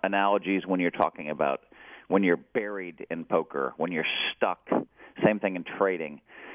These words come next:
you know, when you've lost a lot of money in a particular day, you might make some bad decisions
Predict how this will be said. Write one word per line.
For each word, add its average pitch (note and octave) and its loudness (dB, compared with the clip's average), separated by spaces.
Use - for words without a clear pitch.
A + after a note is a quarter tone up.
you F2+ 2
know, D#2 6
when F2 -2
you've E2 -2
lost E2+ 4
a E2+ -4
lot D#2+ 2
of D#2+ -8
money E2 -2
in D#2 -6
a D2 -4
particular D2+ 0
day, D2 -2
you C#2+ -8
might C#2+ -2
make C#2+ 0
some D2+ -4
bad C#2+ 0
decisions D2+ -4